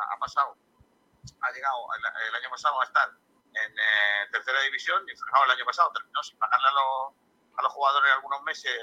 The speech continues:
o, o hasta final de temporada no cobraban y, y es una entidad privada y ha descendido de categoría, o sea, seamos serios, no, no, no es tan sencillo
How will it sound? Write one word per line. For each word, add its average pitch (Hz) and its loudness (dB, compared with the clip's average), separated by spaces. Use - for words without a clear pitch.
o, 98 -14
o 104 -6
hasta - -2
final 117 0
de 127 -4
temporada 151 4
no - -4
cobraban 151 2
y, - -6
y - 2
es - 0
una 147 4
entidad 131 0
privada 113 4
y - -14
ha 123 4
descendido 131 2
de 131 4
categoría, 123 0
o - -12
sea, 98 -14
seamos 117 -8
serios, - -18
no, - -8
no, - -20
no 117 0
es - -2
tan 127 4
sencillo - -6